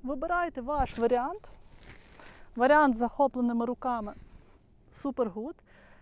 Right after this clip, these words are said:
З видихом відпустили. Навіть якщо ви будете просто сидіти з підтягнутою ногою, готувати себе,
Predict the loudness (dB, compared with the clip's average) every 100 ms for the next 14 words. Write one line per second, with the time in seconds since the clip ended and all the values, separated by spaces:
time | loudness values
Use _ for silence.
0 | -20 -12 -6 -4 -4 -6 -8 -10 -12 -20
1 | _ -20 -20 -20 -20 -20 -20 -20 -14 -8
2 | -6 -6 -10 -8 -8 -8 -12 -20 -18 -6
3 | -4 -2 -4 -8 -8 -6 -6 -6 -6 -6
4 | -2 -4 -2 -6 -4 -4 -2 -4 -4 -8
5 | -8 0 0 2 -2 -4 -4 -4 -4 -2
6 | -2 -4 -4 -2 0 0 -2 -8 -8 -6
7 | -6